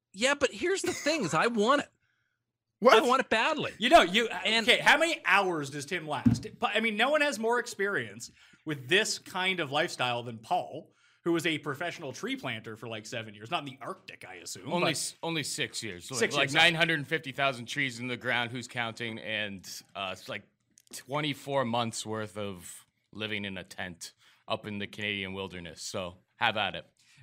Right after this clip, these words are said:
Speaker 3: I, I, my question to you is, based on this show, I don't know if you're familiar with the show or not, but, like, people are feeding you out there. Like, there's stuff, like, not necessarily around, but there's, like, an encampment and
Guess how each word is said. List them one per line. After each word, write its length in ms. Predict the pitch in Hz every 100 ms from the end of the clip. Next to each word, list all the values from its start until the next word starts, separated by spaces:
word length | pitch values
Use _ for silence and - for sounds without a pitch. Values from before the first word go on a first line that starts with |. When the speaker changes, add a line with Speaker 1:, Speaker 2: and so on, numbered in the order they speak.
| _
Speaker 3:
I, 200 | 180 180
I, 20 |
my 160 | 196 202
question 380 | - 254 247 214
to 80 | 151
you 300 | 151 320 196
is, 480 | 92 - 117 - - _ _ _ _ _ _ _ _ _ _ - 131
based 340 | 196 254 277 -
on 300 | 208 214 170
this 180 | 170 185
show, 220 | - 160
I 100 | 135
don't 120 | 180
know 60 | 202
if 80 | 190
you're 80 | 156
familiar 360 | 165 170 156
with 120 | 117
the 60 | 107
show 240 | - 185
or 140 | 131 110
not, 340 | 180 139 87 - _ - - -
but, 300 | 165 139 -
like, 320 | 156 139 -
people 240 | - 262 202
are 120 | 117
feeding 400 | - 294 233 147
you 240 | 113 101
out 160 | 104 98 -
there. 240 | 95 76 _
Like, 220 | 117 120
there's 320 | 139 123 113 - _
stuff, 400 | - - 277 277 - _ _
like, 180 | 143 131
not 120 | 160
necessarily 340 | 139 151 131 131
around, 500 | 127 120 185 135 131
but 100 | 143
there's, 180 | 143 135
like, 140 | 135 -
an 100 | 139
encampment 560 | 165 254 285 135 101 101
and 280 | 117 123